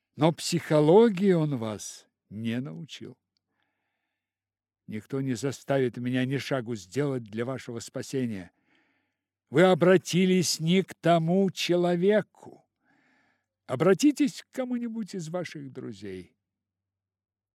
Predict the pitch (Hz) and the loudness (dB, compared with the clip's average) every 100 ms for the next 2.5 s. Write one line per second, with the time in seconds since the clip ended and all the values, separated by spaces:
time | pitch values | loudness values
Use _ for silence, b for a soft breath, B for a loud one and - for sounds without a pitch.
0 | _ _ - 120 110 117 147 123 135 131 | _ _ -6 -6 -4 -6 -8 -8 -10 -10
1 | 135 143 143 120 101 110 - - - - | -8 -6 -6 -8 -16 -18 -18 -18 -18 -18
2 | - _ _ - _ | -20 _ _ -20 _